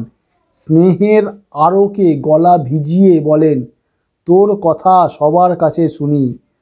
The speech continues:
আগে নৌটঙ্কির দলে ছিলি?" রাম লাজমান দোসার টোলায় গিয়ে রঘুনাথ সিংয়ের এত্তেলা দেবার পর থেকে সেই যে হাঁটু কাঁপতে শুরু করেছিল ফাগুরামের, এখানে আসার পরও সেটা থামেনি।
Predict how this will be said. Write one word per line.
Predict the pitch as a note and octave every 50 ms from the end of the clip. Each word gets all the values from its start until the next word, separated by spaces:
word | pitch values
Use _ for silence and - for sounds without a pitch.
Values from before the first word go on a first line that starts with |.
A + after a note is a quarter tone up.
| _ _ -
আগে | D3 E3 F3+ G3 G#3+ G#3
নৌটঙ্কির | F#3+ F3 F3+ F#3 F3+ A3 G#3+ A3 G#3+ G3 G3+ A3+ A3 F#3+
দলে | F#3 G3 G3 G#3 G#3 G3+
ছিলি?" | - A3 G#3 F#3 D3+ A#2+ A2+ - _ _ _ _ _ _ _ _ _ _ _ -
রাম | C3 D3 D3+ E3 F3 F3
লাজমান | E3+ E3+ E3+ E3+ D#3+ E3 E3+ F3+ F3 F3
দোসার | D#3+ D#3+ D#3 D3+ - E3+ E3 E3+ -
টোলায় | F3 E3+ E3 E3+ E3+ D#3+
গিয়ে | D3+ C#3+ D#3 E3+ E3+ D#3+ D#3
রঘুনাথ | D3 D#3 D#3 D3 D#3 F3 F3 F3 F3 E3 E3+
সিংয়ের | - E3+ E3+ E3+ F3 F3 F3 E3+ E3+ - _ _ _ _ _ _ -
এত্তেলা | F3 E3 E3 E3+ - - - G3 F#3+ F#3+ F#3+ F#3+
দেবার | F3 F#3 F#3 F#3 F#3 F3+ F3+ E3
পর | F3 - F3+ F3 F3+ F#3+ F#3
থেকে | F#3+ - F#3+ F3 F3 - D3+ D3+ D#3 D3+ - _ _ _ _ _ _ _
সেই | - - E3 F3 F#3+ G#3 G3+ G3
যে | G3 G#3+ G#3+
হাঁটু | G3 - - D#3 E3+ - - G#3 G3+
কাঁপতে | G3+ G#3 G3 F#3 - - - G3 F#3+
শুরু | - - F3+ F3 F#3+ F#3
করেছিল | F#3+ F#3+ F#3 F#3 F3 F3+ G3 F#3+ F#3
ফাগুরামের, | F3 - - D#3+ E3 E3+ F3 F3+ F#3 F3 E3 D#3+ D3 C3 A#2+ - _ _ _ _ _ _ _ _ _
এখানে | - D#3 D3 - - F#3 F3+ F#3+ F#3 F3+
আসার | E3+ D#3 - F3+ F3+ F3
পরও | E3+ F3 - F3 F3+ F3+ F3 E3 E3+ F3 - _ _ _ _ _ _ _
সেটা | - D#3 D3 - E3+ D#3+ D#3 -
থামেনি। | - - D3+ D#3 D#3+ E3 D#3+ D3+ C#3 A#2+